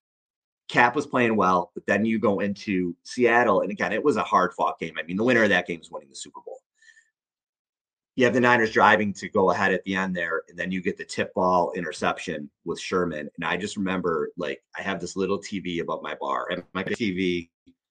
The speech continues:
then I have a little T V above my bar. And for whatever reason, I was, I remember I was drinking beers and I was just watching the game on the little T V. And I remember when Cap, when that interception got thrown and the ball got tipped,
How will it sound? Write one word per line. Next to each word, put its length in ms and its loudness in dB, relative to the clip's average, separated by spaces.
then 100 -4
I 40 0
have 80 -2
a 20 -4
little 160 2
T 100 -8
V 100 0
above 180 0
my 100 -6
bar. 200 -2
And 100 -8
for 80 -8
whatever 200 2
reason, 400 0
I 120 -4
was, 180 -10
I 40 -8
remember 260 -4
I 40 -2
was 120 -10
drinking 320 -6
beers 220 -2
and 60 -10
I 40 -6
was 120 -10
just 200 -10
watching 320 0
the 80 -10
game 240 -8
on 40 -14
the 140 -18
little 160 -8
T 180 -18
V. 160 -18
And 80 -2
I 80 0
remember 380 2
when 140 -2
Cap, 340 -2
when 140 -4
that 160 0
interception 420 -4
got 240 -4
thrown 240 0
and 100 -6
the 60 -12
ball 220 -2
got 180 -4
tipped, 320 -8